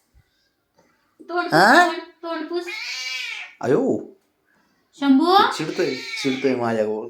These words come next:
Speaker 2: कारण त्याला बाहेर जायचंय, आपण जाऊन दे ना.
Speaker 1: हम्म.
Speaker 2: शंभू,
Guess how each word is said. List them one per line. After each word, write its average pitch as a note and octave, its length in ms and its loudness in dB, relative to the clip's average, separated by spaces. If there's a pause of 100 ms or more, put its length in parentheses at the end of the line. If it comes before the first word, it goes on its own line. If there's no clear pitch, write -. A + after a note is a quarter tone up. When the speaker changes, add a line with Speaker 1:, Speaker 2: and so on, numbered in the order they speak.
Speaker 2:
कारण B2+ 260 -2
त्याला C#3+ 160 0
बाहेर C#3 280 2
जायचंय, C3+ 380 4
आपण B2 280 0
जाऊन B2+ 220 0
दे A#2+ 140 -4
ना. A2 100 -6
Speaker 1:
हम्म. G3 640 -20 (840)
Speaker 2:
शंभू, F#3+ 640 8